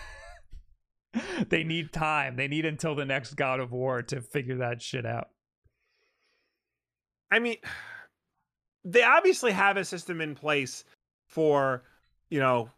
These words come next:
Speaker 2: upgrading from the P S four to the P S five version. Not, not as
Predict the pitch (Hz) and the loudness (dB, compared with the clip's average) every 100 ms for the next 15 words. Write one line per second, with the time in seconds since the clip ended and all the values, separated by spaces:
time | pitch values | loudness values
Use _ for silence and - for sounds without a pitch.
0 | _ _ - 151 - 151 143 135 - 139 | _ _ 0 0 2 0 2 0 -2 -2
1 | 127 123 - 147 120 143 131 131 123 135 | -2 -8 -4 -4 -2 -4 -4 -6 -10 -8
2 | 120 - 120 113 107 104 90 98 117 185 | -8 -6 -4 -4 -4 -12 -14 -10 2 2
3 | 175 175 185 156 131 | 4 2 2 2 -2